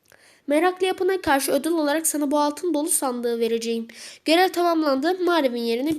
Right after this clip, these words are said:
Meirid'in yerine bir ziyaret ve, eee, şu an görev var mı? Tamam, sadece Avan'a git diye bir görev, görevimiz var. Açalım.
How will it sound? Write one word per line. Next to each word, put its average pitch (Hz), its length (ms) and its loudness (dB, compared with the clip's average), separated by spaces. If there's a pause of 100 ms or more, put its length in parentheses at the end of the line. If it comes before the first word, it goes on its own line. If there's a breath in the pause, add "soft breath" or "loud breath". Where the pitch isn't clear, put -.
Meirid'in 277 480 0
yerine 240 320 -4
bir 277 100 -2
ziyaret 226 600 0
ve, 226 300 -4 (100)
eee, 214 800 -6 (240)
şu 254 80 2
an 247 120 -8 (400)
görev 240 300 0
var 269 160 2
mı? 240 220 -6 (1080)
Tamam, 285 300 2
sadece 269 360 0
Avan'a 262 320 2
git 254 280 -6
diye 220 180 2
bir 220 60 -4
görev, 214 340 -2 (340)
görevimiz 214 520 -4
var. 269 260 -2 (440 loud breath)
Açalım. 311 460 2